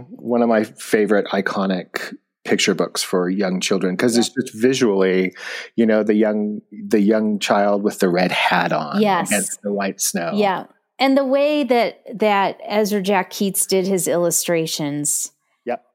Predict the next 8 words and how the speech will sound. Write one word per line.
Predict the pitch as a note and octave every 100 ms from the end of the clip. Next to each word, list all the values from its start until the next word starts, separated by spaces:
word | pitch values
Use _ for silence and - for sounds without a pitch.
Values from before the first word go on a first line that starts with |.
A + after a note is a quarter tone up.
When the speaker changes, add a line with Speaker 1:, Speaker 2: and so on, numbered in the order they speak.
| _
Speaker 2:
you | G#3+ G3+
know, | G3+ F#3+ F#3+ F#3 -
are, | F#3 F#3+ F#3+
are | G3+
so, | F#3+ - - A#3+ A3+ A3 G#3 G3+ -
so | - - A#3+ A#3
iconic. | G#3 G3 - F#3+ F#3 F3 E3 -
And, | E3+ D#3+ D#3 D3+ D#3